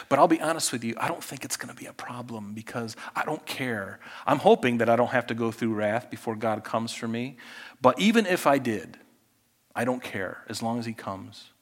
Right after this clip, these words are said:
as long as I be with him. 'Cause I certainly deserve the wrath, but the Bible tells me that Jesus took the wrath for me. So I don't, I don't believe that that view is, is true. But from this pulpit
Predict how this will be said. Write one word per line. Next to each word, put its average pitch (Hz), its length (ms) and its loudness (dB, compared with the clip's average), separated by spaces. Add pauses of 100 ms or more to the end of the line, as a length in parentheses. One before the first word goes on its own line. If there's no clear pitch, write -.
(1080)
as 107 160 -8
long 117 140 2
as 120 80 -2
I 120 80 2
be 117 160 0
with 117 140 0
him. 104 320 -10 (720)
'Cause 117 100 -8
I 131 80 10
certainly 180 460 6
deserve 147 500 8
the 127 80 4
wrath, 110 480 4 (320)
but 127 140 2
the 139 40 6
Bible 151 320 10
tells 127 360 2
me 127 140 2
that 123 140 0
Jesus 120 460 2
took - 280 -6
the 120 80 -2
wrath 107 380 0
for 120 220 0
me. 101 280 -6 (180)
So 117 160 2
I 123 80 10
don't, 139 260 4 (180)
I 123 120 8
don't 139 180 4
believe 135 300 4
that 107 140 -4
that 113 200 2
view 117 300 0
is, 104 400 -6 (480)
is 98 120 -10
true. - 320 -6 (2500)
But 139 160 8
from 143 160 4
this 190 180 4
pulpit 170 560 4